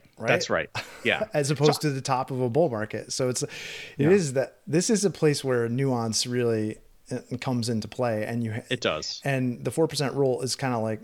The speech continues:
Speaker 1: I think you and I kinda jettisoned that pretty early on, but it,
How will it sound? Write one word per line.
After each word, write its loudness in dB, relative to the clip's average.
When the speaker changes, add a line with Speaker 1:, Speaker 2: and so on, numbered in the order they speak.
Speaker 1:
I -10
think -4
you 0
and 0
I 0
kinda -4
jettisoned 0
that -2
pretty -2
early 2
on, -2
but 2
it, -2